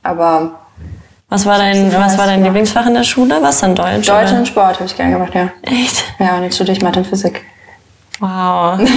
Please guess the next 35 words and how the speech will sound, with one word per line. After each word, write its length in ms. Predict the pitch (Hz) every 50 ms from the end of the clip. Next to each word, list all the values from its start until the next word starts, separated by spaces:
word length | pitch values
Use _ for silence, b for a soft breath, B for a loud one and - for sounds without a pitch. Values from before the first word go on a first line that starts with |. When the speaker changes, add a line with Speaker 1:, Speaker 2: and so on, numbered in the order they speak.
| 269 - - 294
Speaker 1:
<laughs> 400 | - 320 359 - 370 - - 262
Speaker 2:
Taugt 300 | - - 294 349 427 -
dir 60 | 277 226
dann 160 | 214 202 202
Physik 460 | 196 202 196 190 185 196 196 196 -
auch? 240 | 180 190 208 233 220
Warst 180 | 220 226 226 -
du 40 | 226
da 160 | 226 233 -
auch 100 | - -
gut? 260 | - 208 202 202 -
Speaker 1:
Ja, 240 | 185 190 196 196 196
da 80 | 196 196
hatte 140 | 196 196 190
ich 80 | -
sogar 260 | - 175 170 175 160
als, 220 | 160 170 180 - -
im 260 | - 180 175 175 170
L 180 | - 165 170 185
K 320 | - - 185 175 175 175
hatte 140 | 190 - -
ich 60 | -
sogar 180 | - - - -
Physik. 360 | - - - - 165 - - -
Speaker 2:
Was 160 | 190 190 202
hattest 200 | 202 190 190 -
du 60 | 185
noch 140 | 180 180 170
für 180 | - - - 196
ein 60 | 196
L 140 | 190 202 202
K? 200 | 202 233 - -
Physik 480 | - - 208 208 208 220 254 - - -
und? 320 | 214 208 220 254 262 - -
Speaker 1:
Ähm, 560 | - 202 202 196 190 185 180 180 185 185 180